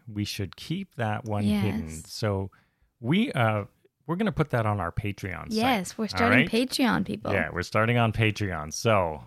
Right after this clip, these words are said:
Speaker 1: we're gonna disclose this one. This one on there, not here. This one, if you don't know about it, you can't possibly find it. And to be honest, I didn't know about
Speaker 2: This
Speaker 1: it.
Speaker 2: is the best hidden Mickey ever.
Speaker 1: Uh, I think it's so creative,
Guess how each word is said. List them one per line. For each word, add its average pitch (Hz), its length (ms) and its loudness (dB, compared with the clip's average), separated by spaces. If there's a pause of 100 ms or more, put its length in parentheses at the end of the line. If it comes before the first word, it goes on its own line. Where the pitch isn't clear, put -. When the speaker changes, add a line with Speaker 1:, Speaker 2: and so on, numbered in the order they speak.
Speaker 1:
we're 107 140 -2
gonna 147 180 2
disclose 104 560 -2
this 95 240 -4
one. 82 140 -6
This 175 240 2
one 127 380 2 (840)
on 104 260 6
there, 80 360 0 (400)
not 101 280 -4
here. 92 420 -4 (760)
This 156 280 2
one, 123 380 2 (120)
if - 220 -8
you 139 240 4
don't 123 480 6
know 123 320 4
about 92 320 0
it, 95 100 -6
you 101 140 -2
can't 110 340 -4
possibly 90 520 -6
find 82 380 -8
it. - 220 -14
And 90 320 -4
to - 100 -4
be 101 140 0
honest, 104 400 0
I 98 160 0
didn't 92 320 -4
know 95 220 2
about 87 280 -2
Speaker 2:
This - 220 -2
Speaker 1:
it. 240 40 0
Speaker 2:
is 226 80 -4
the 233 100 0
best 214 480 0
hidden 226 320 4
Mickey 208 440 -2
ever. 202 460 2
Speaker 1:
Uh, 104 160 -2
I 104 140 2
think 123 260 2
it's - 140 -4
so 98 680 2
creative, 87 800 -4